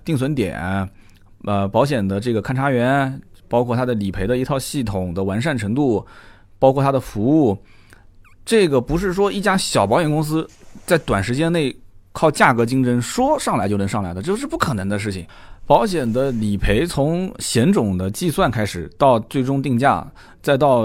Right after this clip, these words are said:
网点的铺设以及服务这一块儿，这需要一个，除了资金啊，还需要一个非常长时间的一个周期性的规划。我反正目前能看到的，包括就是全国各地啊，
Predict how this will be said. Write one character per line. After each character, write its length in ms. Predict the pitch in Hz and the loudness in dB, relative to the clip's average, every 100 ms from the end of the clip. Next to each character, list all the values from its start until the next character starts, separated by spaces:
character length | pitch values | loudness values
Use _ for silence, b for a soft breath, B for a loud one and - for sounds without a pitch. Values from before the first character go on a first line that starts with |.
| 104 95 | 0 -2
网 160 | 101 143 | -2 0
点 120 | 123 | -2
的 80 | 98 | -4
铺 220 | - 143 | -4 -2
设 300 | 147 113 - | 0 0 0
以 80 | 98 | -4
及 140 | 113 | -4
服 400 | 131 - 113 147 | -6 -4 -2 -2
务 160 | 107 104 | -2 -4
这 160 | - | -4
一 100 | 127 | -4
块 180 | 113 139 | -2 0
儿， 120 | 92 B B B - | -2 B B B -18
这 240 | - 233 | -2 0
需 220 | 185 - 226 | 0 0 4
要 180 | 208 | 4
一 60 | 160 | 6
个， 380 | 190 147 - - | 4 2 -2 -8
除 160 | - 165 | -2 0
了 140 | 185 | 0
资 180 | 165 190 | -2 -4
金 220 | 185 185 | -2 0
啊， 160 | 127 95 | 0 0
还 120 | 123 | -4
需 160 | - | -2
要 80 | 208 | -2
一 120 | 165 | 0
个 80 | 180 | -2
非 320 | 160 190 233 | -2 0 2
常 200 | 190 117 | 2 0
长 240 | 120 92 107 | -2 -2 -4
时 160 | - | -4
间 200 | 101 113 | -4 -2
的 120 | 113 95 | -2 -2
一 120 | 107 | -2
个 200 | 107 101 - - | -2 -4 -12 -8
周 140 | - 170 | -4 -4
期 160 | - | -4
性 140 | 170 135 | -4 -2
的 80 | |
规 140 | 101 120 | -2 0
划。 260 | 127 147 B B B B B B _ - | 2 2 B B B B B B _ -20
我 360 | - 120 120 113 | -6 2 4 4
反 100 | 120 | 4
正 140 | 175 170 - | 0 -2 -2
目 160 | 202 | 0
前 120 | 147 | 2
能 140 | 117 113 | 2 0
看 160 | - | 0
到 140 | 127 98 | 0 -2
的， 120 | 87 | -2
包 160 | 135 135 | 2 4
括 240 | 131 110 | 4 2
就 160 | 110 113 | -2 -2
是 200 | 107 101 | -2 -2
全 160 | 107 | -2
国 100 | 127 | 0
各 100 | 131 | 0
地 220 | 127 120 | 0 0
啊， 140 | 90 | -2